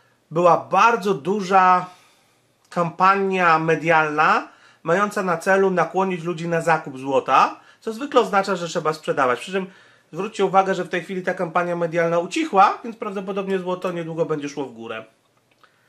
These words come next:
Ech. Co uważasz na temat poglądu, że sytuacja wobec, z obecnym stanem inflacji jest pozytywna, to znaczy,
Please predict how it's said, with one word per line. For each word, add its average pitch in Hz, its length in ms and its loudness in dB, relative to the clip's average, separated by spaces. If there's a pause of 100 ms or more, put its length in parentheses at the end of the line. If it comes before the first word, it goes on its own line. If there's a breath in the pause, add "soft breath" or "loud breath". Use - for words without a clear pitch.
(1500 soft breath)
Ech. 151 680 -2 (1500 loud breath)
Co 240 180 4
uważasz 226 460 2
na 190 120 -2
temat 202 380 0
poglądu, 196 560 -4
że 170 140 -6
sytuacja 180 560 -4
wobec, 180 440 -2 (460 soft breath)
z 156 100 -2
obecnym 175 520 -2
stanem 180 600 0
inflacji 180 760 -2
jest 170 300 -6
pozytywna, 180 680 -4
to 160 140 -6
znaczy, 180 480 -2